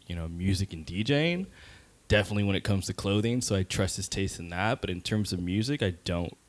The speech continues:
really expect too much. But I think in terms of just, like, an overall Coachella performance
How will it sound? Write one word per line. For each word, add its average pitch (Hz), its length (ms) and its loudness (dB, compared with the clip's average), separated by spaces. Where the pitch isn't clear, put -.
really 92 180 0
expect - 440 -4
too 90 160 -4
much. 160 460 -2
But 101 120 6
I 101 100 8
think 110 340 2
in 101 140 0
terms 101 400 0
of 95 600 0
just, - 200 -4
like, 113 120 -2
an - 80 -4
overall 92 800 0
Coachella 92 500 0
performance 123 800 -2